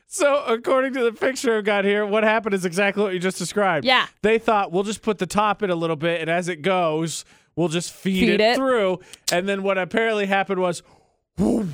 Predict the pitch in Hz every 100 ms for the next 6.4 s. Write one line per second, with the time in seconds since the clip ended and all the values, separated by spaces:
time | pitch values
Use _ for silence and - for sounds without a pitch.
0 | 139 - 330 349 359 370 370 349 359 262
1 | 311 - - _ - 339 339 - - 339
2 | - - _ - _ _ 226 233 226 220
3 | 214 214 302 285 - _ _ _ _ _
4 | _ _ _ - 277 - - 508 - -
5 | 392 403 427 339 370 - 349 370 - -
6 | 359 381 427